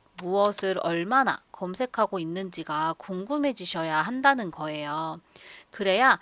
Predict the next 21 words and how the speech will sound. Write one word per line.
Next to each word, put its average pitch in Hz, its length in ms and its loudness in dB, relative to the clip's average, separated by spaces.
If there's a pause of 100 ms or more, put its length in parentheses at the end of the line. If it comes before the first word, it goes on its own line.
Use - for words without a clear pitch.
(220)
제 190 260 0
미래의 185 480 0
소비자들이 277 720 -2
사고 311 360 -2
싶어하는 240 540 2
상품을 214 580 -4
찾아낼 285 480 2
수 - 180 -8
있기 - 240 -10
때문입니다. 262 720 -6 (520)
그럼 185 460 0 (300)
제가 180 720 4
먼저 170 380 -4
찾은 277 640 0
키워드 330 540 0
하나를 233 420 2
공유할게요. 175 880 -6 (160)
여기 185 540 -10
이렇게 - 160 -14
돌핀 330 760 -2
팬츠 269 560 -4